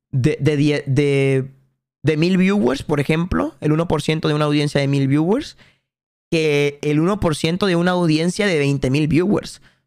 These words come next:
¿sabes? Por eso a lo mejor él se siente así, a, a lo mejor él se siente que mucha de su gente está tirando hate,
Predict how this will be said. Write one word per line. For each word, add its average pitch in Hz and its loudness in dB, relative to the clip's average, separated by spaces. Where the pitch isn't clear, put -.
¿sabes? 170 -2
Por 175 -2
eso 175 -2
a 202 0
lo 208 0
mejor 160 0
él 175 -2
se 170 -4
siente 147 0
así, 151 -4
a, - 0
a - 2
lo 127 0
mejor 131 0
él 156 -2
se 165 -4
siente 151 -4
que 147 -2
mucha 151 0
de 196 0
su 143 -4
gente 160 -2
está 160 -2
tirando 147 -2
hate, 180 -4